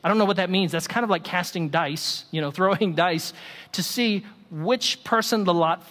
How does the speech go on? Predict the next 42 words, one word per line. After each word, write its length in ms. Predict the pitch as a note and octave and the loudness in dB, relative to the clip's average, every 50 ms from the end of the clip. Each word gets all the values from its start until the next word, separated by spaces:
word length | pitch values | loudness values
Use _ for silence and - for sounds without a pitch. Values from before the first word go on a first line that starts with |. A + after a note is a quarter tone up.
| - - - | -10 -2 2
falls 420 | G#3+ A3 A#3+ B3 B3 G#3+ - - | 2 4 4 4 2 2 -2 -6
to, 260 | - - E3+ B2 G#2 F2 - - - _ _ _ _ _ _ _ - | -6 -6 -6 -6 -6 -10 -20 -20 -20 _ _ _ _ _ _ _ -12
okay? 400 | D#3 D3 - F#3+ F#3 A#3 B3+ B3+ - - - - - - _ - - - - | -10 -4 0 0 2 2 0 -2 -8 -20 -20 -20 -20 -20 _ -20 -20 -20 -10
So 140 | - - | -2 -2
they're 140 | F#3 F3+ F3 | 0 0 0
casting 560 | F3 - - A#3 A3+ A#3+ A#3 - - A3 F#3+ | -2 -2 -2 0 0 0 0 -2 -2 -2 0
lots, 560 | F3 F3 G#3+ A#3 F#3+ E3 F#3 - - - - - - - - - - - | 2 4 4 4 4 2 -2 -4 -8 -12 -12 -14 -18 -20 -20 -18 -8 -4
and 100 | F3 F3 | -2 -2
it 100 | F#3+ F3+ | -2 -2
says, 300 | E3+ - A3+ G#3+ F#3+ D#3 | 0 0 0 0 2 2
"Therefore, 380 | F#3+ G#3+ A3 A3 G#3 F#3 F3+ F3 | 2 2 2 2 2 4 4 4
from 180 | F3+ F#3+ F3+ | 2 2 2
among 320 | E3+ E3+ F3+ G3 A3 G#3 F#3 | 4 4 4 4 4 2 2
the 100 | E3+ E3+ | 2 2
men 280 | F3 F#3+ G3+ G3+ F#3 | 2 2 2 2 2
who 140 | D3+ F#3+ F#3 | 2 0 0
have 260 | E3+ D#3+ F3+ F3 E3+ | 0 0 0 0 0
accompanied 500 | E3 D3+ - - G3 G3 - F3 E3 D#3+ | -2 -2 0 0 0 0 0 -2 0 2
us 220 | D#3+ D#3+ D#3+ - - | 2 2 2 0 -4
during 420 | - E3 F3 F#3 F#3+ F#3 F3+ E3 | 0 2 2 2 2 2 0 0
the 120 | D3 D3 | 0 -2
whole 240 | C#3+ - F3+ G3 G#3+ | -2 0 0 0 0
time 360 | G#3 - F#3 E3 D#3 D3+ D3+ | 0 0 -2 0 0 0 -2
the 100 | C#3+ D3 | -2 -2
Lord 240 | C#3+ D3 D#3+ F3 F3+ D#3+ | 0 2 2 2 2 0
Jesus 400 | C3+ E3 E3 D3+ D#3 D3+ - - | -2 -2 -2 -2 -2 -4 -4 -2
went 200 | D#3+ E3 D#3+ D#3 | -2 0 0 0
in 160 | D#3 D#3 D3+ | 0 0 0
and 180 | D3+ D3+ D3+ | -2 -2 -2
out 160 | D3 D3 D3 C#3+ | -2 -2 -2 -2
among 280 | C#3+ D#3+ F#3+ G#3+ F3+ | 0 2 2 2 2
us," 360 | D#3 D3+ D3+ - - - - - - - - - - - | 2 0 -2 -4 -6 -10 -12 -14 -18 -20 -20 -20 -16 -12
this 100 | D3+ C3+ | -10 -6
is 40 | - | -6
the 60 | F3 | -2
criteria, 640 | E3 F3+ F3+ E3+ F3 G3+ F#3+ F3+ D#3+ D3+ C#3+ C#3 C#3 - - - - - | 0 0 0 2 2 0 2 2 2 0 0 -2 -4 -10 -18 -16 -6 -2
"beginning 500 | D#3 D#3+ F3 F#3 G3 F#3+ F#3 F3+ F#3 - - - - - | 0 2 2 2 2 2 0 -2 -4 -10 -18 -20 -12 -2
from 320 | - F3+ E3 D#3+ D#3+ D3+ D3 | 2 2 4 4 2 -2 -2
the 100 | D#3+ D#3+ | -2 0
baptism 520 | E3 F#3+ G#3 - - - G#3+ F#3 G#3 G#3+ | 2 2 0 0 0 -2 0 2 2 0
of 80 | G3 F3 | 0 2
John 420 | F#3 F3+ E3+ E3 G3 A#3+ A3+ - | 2 2 2 2 2 0 -2 -4